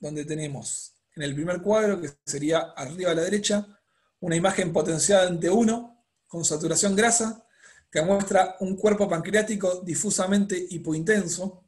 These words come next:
acá en la flechita,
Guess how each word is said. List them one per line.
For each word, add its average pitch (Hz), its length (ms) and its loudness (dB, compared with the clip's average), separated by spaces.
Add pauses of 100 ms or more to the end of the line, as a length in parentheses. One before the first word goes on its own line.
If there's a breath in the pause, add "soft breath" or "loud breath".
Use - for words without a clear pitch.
(1080)
acá 147 400 -6
en 139 100 -16
la 139 80 -12
flechita, 175 600 -4